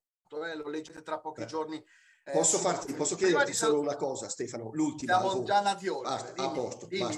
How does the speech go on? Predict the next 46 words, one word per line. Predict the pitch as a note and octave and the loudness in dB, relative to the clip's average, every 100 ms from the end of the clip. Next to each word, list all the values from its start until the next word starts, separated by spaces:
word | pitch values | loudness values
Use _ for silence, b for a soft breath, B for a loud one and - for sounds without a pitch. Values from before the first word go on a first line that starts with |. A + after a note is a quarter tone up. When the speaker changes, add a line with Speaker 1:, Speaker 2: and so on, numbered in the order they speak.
| - | -4
Speaker 1:
dimmi, | D3+ | -8
Paolo, | D3+ C#3+ A#2+ - | -4 -4 -4 -8
velocissimo. | D#3+ F3+ D3+ D3+ | -4 -2 2 6
Speaker 2:
No, | D#3 - - | 6 4 -2
solo | - E3+ F#3 F3 | 0 4 6 6
un | E3 D#3 | 6 4
inciso | D#3 - F3 D#3+ D#3 D3 | 4 0 -2 2 0 2
per | D3 C#3 | 0 0
il, | C3 C3 B2+ B2 | -2 -2 -6 -6
per | B2+ | -6
Como | E3 D#3 | -2 0
Monza. | C3+ A#2+ A2+ G#2+ G2+ - | -2 -6 -8 -12 -10 -4
Speaker 1:
Eh. | D#3 - _ _ _ D#3+ | -4 -4 _ _ _ 0
Speaker 2:
Io | F3+ E3+ - - - _ | 4 4 2 -4 -16 _
da | C3 C#3 | -4 -2
giovane | - E3 D#3+ D#3+ D#3+ | 0 0 2 4 2
con | C#3+ | 0
i | C3+ | -2
miei | C3+ C3+ C3 C#3 F3 _ _ | -2 -2 -2 -4 -6 _ _
arrivavo | A#2+ B2+ B2+ D3 C#3+ C#3 C3 | -6 -4 0 0 0 -2 -2
sulla | C#3+ C3 | -4 -4
salita | C#3+ C#3 D3+ C#3+ | -2 -4 -4 -4
per | B2 | -4
arrivare | B2 C3 | -4 -4
a | A#2+ | -4
Como | B2 A#2+ D3 _ b b | -6 -6 -10 _ b b
e | B2 | -4
su | - F#3 | 2 2
un | F3+ - | 0 -4
muro | F3 E3 D#3 D#3+ E3 - E3 | 2 4 4 2 -4 -8 -12
c'era | - C#3+ C3+ | -2 0 0
una | C3 C3 | -2 -4
scritta | B2 - - D#3 | -4 -6 -8 -6
che | C#3 | -4
ricordo | B2 B2 C3 B2 | -6 -4 -4 -2
adesso, | A#2+ B2+ - A#2+ | 0 -2 -2 -4
anche | A#2 A#2+ | -6 -4
se | C3 | -4
erano | B2 | -4
sessanta | A2 A#2 A2+ | -6 -8 -6
anni | A#2 A#2 | -4 -4
fa, | A#2 A#2+ - - _ | -4 -6 -8 -18 _
Speaker 1:
Eh? | C3+ C#3+ | -2 2
Speaker 2:
"Bilot | C#3 D#3+ D#3+ C3+ | 4 2 0 -4
da | C3+ | -2
Munch, | C#3 C#3+ C#3 D3 D3 | -2 -2 -4 -8 -10